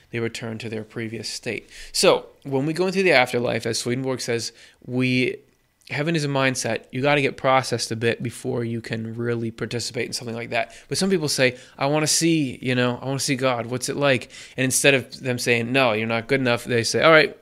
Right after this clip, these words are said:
we're gonna put you into this dream state," 'cause you put the, the lower things to sleep and then you can be lifted up. And so maybe our dreams here too let us sometimes experience sublime things that we just don't experience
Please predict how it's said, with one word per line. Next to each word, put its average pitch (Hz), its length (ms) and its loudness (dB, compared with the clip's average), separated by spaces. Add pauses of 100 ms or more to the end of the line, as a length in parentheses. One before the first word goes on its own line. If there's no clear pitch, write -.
(300)
we're 120 100 -6
gonna 120 120 0
put - 180 -2
you 156 60 -2
into 135 160 -4
this 123 160 -4
dream 135 320 -2
state," - 320 -8
'cause 113 160 -6
you 117 100 -4
put 139 380 -6
the, 123 240 2 (240)
the 123 100 -4
lower 135 320 6
things 135 320 0
to 123 80 -4
sleep 120 420 -4
and 113 120 -14
then 110 120 -12
you 110 60 -12
can 107 180 -14
be 113 120 -10
lifted 113 420 -10
up. 107 220 -8 (320)
And 143 180 0
so 147 140 2
maybe 135 360 0 (640)
our 127 160 2
dreams 120 260 -2
here 120 160 0
too 113 320 -2 (240)
let 123 260 0
us 123 120 0
sometimes 123 560 -4
experience 113 500 -2
sublime 113 460 -4
things 107 300 -6
that - 140 -10
we 120 140 -6
just 113 160 -8
don't 117 160 -2
experience 123 580 -8